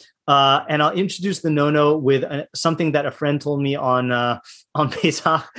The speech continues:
So, uh, we were, uh, we, we invited someone over for a, a, a Pesach meal, uh, and this friend of mine knew that I was into movies, you know? So she said, um, she said, like, "I'm gonna tell you something that's, that, that, and,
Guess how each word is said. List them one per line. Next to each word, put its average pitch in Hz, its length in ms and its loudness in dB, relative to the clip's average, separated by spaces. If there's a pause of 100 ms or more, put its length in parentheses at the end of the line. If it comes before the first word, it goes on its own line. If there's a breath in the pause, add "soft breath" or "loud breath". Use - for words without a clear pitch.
(200 loud breath)
So, 160 160 2 (240)
uh, 147 160 4
we 156 80 6
were, 165 140 4 (100)
uh, 170 300 0
we, 165 180 2
we 156 140 -2
invited 160 240 2
someone 170 180 0
over 143 160 0
for 139 200 0
a, 135 140 2 (460)
a, - 20 0 (220)
a 131 40 -8
Pesach 135 340 2
meal, 120 260 -4 (400 loud breath)
uh, 139 260 4
and 143 140 0
this 135 120 -2 (280)
friend 170 160 2
of 160 100 2
mine 147 140 2 (380)
knew 147 460 2
that 135 260 0
I 131 160 2
was 131 180 0
into 123 220 -6
movies, 120 580 -2 (380 soft breath)
you 143 100 0
know? 127 300 2 (120)
So - 160 2
she 160 140 0
said, 147 400 0 (380)
um, 139 520 0
she - 180 -8
said, 147 300 0
like, 139 260 0 (120)
"I'm 160 100 2
gonna 190 120 2
tell 180 140 0
you 170 80 4
something 151 280 0
that's, - 340 -2
that, 135 340 -2
that, 135 240 2
and, 143 140 0